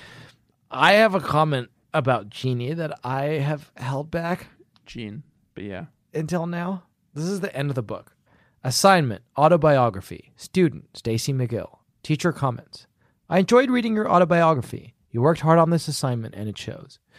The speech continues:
Speaker 1: You have used good organization, keen descriptions, and good analysis of what your experience has meant to you." Grade A.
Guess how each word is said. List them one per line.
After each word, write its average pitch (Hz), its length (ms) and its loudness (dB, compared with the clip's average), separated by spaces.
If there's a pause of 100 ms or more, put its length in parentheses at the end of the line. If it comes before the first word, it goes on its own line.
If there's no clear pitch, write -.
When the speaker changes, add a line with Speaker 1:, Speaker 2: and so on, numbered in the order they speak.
(200)
Speaker 1:
You 131 120 6
have 120 120 4
used 117 280 0
good 175 200 8
organization, 143 880 2
keen 185 220 0
descriptions, 160 540 -2
and 113 260 -6
good 185 180 4
analysis 156 560 2
of - 120 -6
what 117 160 -2
your 131 140 -2
experience 117 600 -4
has 104 160 -10
meant 98 220 -6
to 104 100 -8
you." 85 400 -8 (320)
Grade 170 640 4 (920)
A. 113 280 0